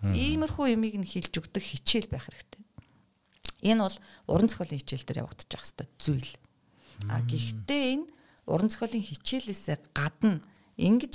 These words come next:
Speaker 2: их мэдээлэл авч байгаа үед бол энэ одоо яадаг юм, Бейонсе, Jay-Z-гээс жишээ татчихад ярьсан ч болно шүү дээ. Яагаад болохгүй юм, тийм биз дээ. Тэ? Саяхан танаа тэр нөө сагсан бүгэн бүгийн том од,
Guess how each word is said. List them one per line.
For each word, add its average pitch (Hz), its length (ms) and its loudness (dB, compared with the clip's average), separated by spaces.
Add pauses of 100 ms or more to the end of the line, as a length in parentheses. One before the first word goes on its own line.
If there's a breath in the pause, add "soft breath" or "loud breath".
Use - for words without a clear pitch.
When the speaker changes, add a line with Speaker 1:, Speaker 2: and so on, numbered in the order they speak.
(100)
Speaker 2:
их - 80 -14
мэдээлэл 175 560 2
авч - 240 -6
байгаа 143 240 0
үед 131 160 -8
бол 190 300 -2 (180 loud breath)
энэ 190 240 2 (600 loud breath)
одоо 147 200 2
яадаг - 240 0
юм, 123 160 -2
Бейонсе, 160 520 4 (120)
Jay-Z-гээс 160 720 2 (360 loud breath)
жишээ 233 360 8
татчихад 131 440 -4
ярьсан 131 280 0
ч - 80 2
болно - 240 -6
шүү - 400 0
дээ. 127 80 -2
Яагаад 160 320 0
болохгүй - 320 -10
юм, 131 80 -6
тийм - 200 -6
биз - 280 -10
дээ. - 160 -10 (320 soft breath)
Тэ? 233 160 -2 (320 loud breath)
Саяхан 175 320 2
танаа 170 240 4
тэр 160 160 0
нөө 147 160 2
сагсан - 280 -4
бүгэн 151 240 -2
бүгийн 143 200 -4
том 147 200 0
од, 139 200 -4